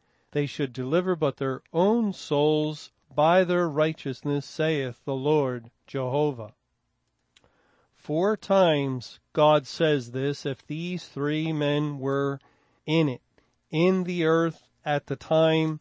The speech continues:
when God is judging it, they could deliver, uh, neither their own sons or daughters, neither their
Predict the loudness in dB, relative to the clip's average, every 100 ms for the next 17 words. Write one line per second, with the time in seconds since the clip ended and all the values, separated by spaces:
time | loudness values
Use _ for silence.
0 | _ _ -2 0 0 0 4 8 6 6
1 | -2 -4 -6 2 2 2 -6 -6 -12 _
2 | _ _ _ -6 0 0 0 -2 0 0
3 | 0 -4 0 0 0 0 -2 -6 _ _
4 | _ -10 -4 -2 -2 0 0 0 0 0
5 | 0 -2 -4 2 4 6 4 4 2 0
6 | -4 -8 -16 0 4 4 2 -2 -2 -2
7 | 0 2 2 0 -8 -10 -6 -2 -2 -2
8 | -4 -2 -4 -6